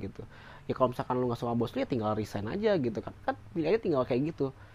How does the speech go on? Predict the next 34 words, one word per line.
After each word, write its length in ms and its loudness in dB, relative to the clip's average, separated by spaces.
Ya 80 2
nanti 160 0
gua 200 2
nggak 120 -4
kerja 160 6
dong. 280 4
Ya 120 2
terserah 440 2
lu 280 0
gitu 200 2
kan. 160 -2
Lu 160 -2
pilih, 320 2
lu 200 10
mau 240 4
nggak 240 2
kerja 560 6
atau 400 2
lu 160 4
mas-, 400 0
atau 360 -2
lu 120 6
mau 440 2
kerja 480 2
di 160 -2
tempat 480 0
yang 160 0
lu 160 4
nggak 80 2
sevisi 320 0
sama 80 2
bos 240 2
lu 240 4
gitu. 240 -4